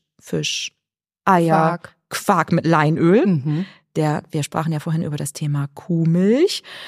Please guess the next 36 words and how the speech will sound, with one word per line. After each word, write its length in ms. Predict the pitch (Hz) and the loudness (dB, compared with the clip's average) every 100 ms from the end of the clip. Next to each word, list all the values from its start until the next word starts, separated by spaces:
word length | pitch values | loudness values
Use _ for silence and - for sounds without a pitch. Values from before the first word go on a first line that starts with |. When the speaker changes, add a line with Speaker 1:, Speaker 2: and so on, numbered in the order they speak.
| - - | -18 -8
Speaker 1:
Und 220 | 165 165 | -4 -2
wer 120 | 160 | -2
da 140 | 160 156 | -2 -2
so 60 | 156 | -4
ein 60 | |
bisschen 180 | 151 156 | -6 -2
unsicher 520 | - 180 190 220 220 | 4 4 4 2 2
ist, 200 | - 254 | 2 0
passt 280 | - 160 - | -4 -8 -6
Kuhmilch 320 | - 180 175 | 0 2 2
oder 160 | - 143 | 0 0
nicht, 360 | 151 269 - | 2 0 -2
der 100 | 160 | -4
kann 200 | 151 185 | -2 -2
das 140 | 185 175 | -2 -2
ein 160 | 156 | -2
bisschen 240 | 156 175 165 | -2 -2 -2
umgehen, 480 | 147 135 156 208 233 | 0 0 2 4 4
indem 360 | 156 143 156 | 0 0 -2
er 340 | 165 151 147 - - | -2 -2 -2 -4 -4
Magerquark, 840 | 156 285 254 - 139 143 214 - - - _ _ _ - | 0 2 2 0 -2 0 0 -4 -20 -20 _ _ _ -8
also 320 | 139 139 - | -6 -6 -8
zweihundertfünfzig 680 | - - 226 170 160 - - | -6 0 0 0 -2 -4 -8
Gramm 200 | - 135 | -2 0
Magerquark, 720 | 139 180 214 - 220 277 - - - - | 0 2 0 2 2 2 -2 -14 -16 -10
mit 140 | - | -4
ein 160 | - 180 | 0 0
bis 160 | 175 | 0
zwei 180 | - 170 | -6 -6
Esslöffel 500 | - - 170 - 147 | -4 -4 -4 -2 0
Leinöl 520 | 139 160 247 277 147 | 2 2 2 2 0
verrührt. 760 | 139 156 147 151 147 180 339 - | 0 -2 0 2 4 2 0 -6
Speaker 2:
Machen 200 | 156 165 | -8 -8
wir 100 | 151 | -8
fast 260 | - - | -10 -14
täglich. 460 | - 147 - - 202 | -12 -12 -12 -14 -16